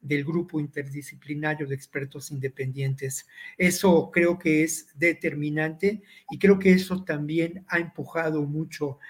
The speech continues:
a que la investigación por parte del Estado mexicano siga, siga un curso, eh,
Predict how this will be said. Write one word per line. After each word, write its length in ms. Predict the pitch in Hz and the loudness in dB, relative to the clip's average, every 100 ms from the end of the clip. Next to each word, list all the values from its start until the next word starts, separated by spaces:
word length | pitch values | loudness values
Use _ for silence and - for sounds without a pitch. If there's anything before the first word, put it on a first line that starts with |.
| - | -8
a 140 | 143 | -8
que 100 | - | -2
la 80 | 143 | -2
investigación 720 | 143 139 135 147 139 135 156 | 0 -2 -4 -2 -4 -2 -6
por 180 | 151 135 | -8 -14
parte 360 | - 143 139 147 | -8 -10 -6 -6
del 160 | 135 | -4
Estado 400 | 131 - 151 147 | -6 -6 -4 -4
mexicano 680 | 143 135 147 160 160 175 175 - - - | -6 -12 -8 -4 -2 -4 -8 -16 -20 -14
siga, 520 | - 175 160 151 139 - - | -4 0 4 4 4 -4 -14
siga 340 | - - 185 160 | -2 4 6 6
un 120 | 160 | 4
curso, 600 | 165 175 180 202 226 226 - - | 0 -2 2 6 6 4 -6 -4
eh, 440 | 147 135 135 135 | -2 0 0 -4